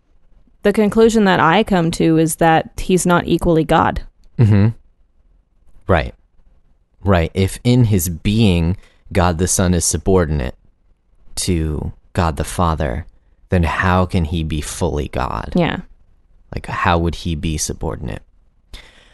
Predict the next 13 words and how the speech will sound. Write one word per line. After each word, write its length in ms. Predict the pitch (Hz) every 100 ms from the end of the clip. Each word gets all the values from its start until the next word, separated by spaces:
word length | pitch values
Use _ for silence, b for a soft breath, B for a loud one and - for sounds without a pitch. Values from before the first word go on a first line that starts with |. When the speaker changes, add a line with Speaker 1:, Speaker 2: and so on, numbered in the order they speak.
| B - - _ - _ _ _ - 135
Speaker 2:
And 220 | 131 123
that 240 | 139 151
is 200 | 147 107
the 140 | 110 120
end 180 | 120 113
conclusion, 640 | 101 95 - 104 104 101
and 260 | 95 95 87
that, 460 | 110 101 87 82 -
I 160 | 85
think, 360 | 80 90 87 -
is 220 | 87 82
the 100 | 80
big 760 | 73 - 92 90 87 82 73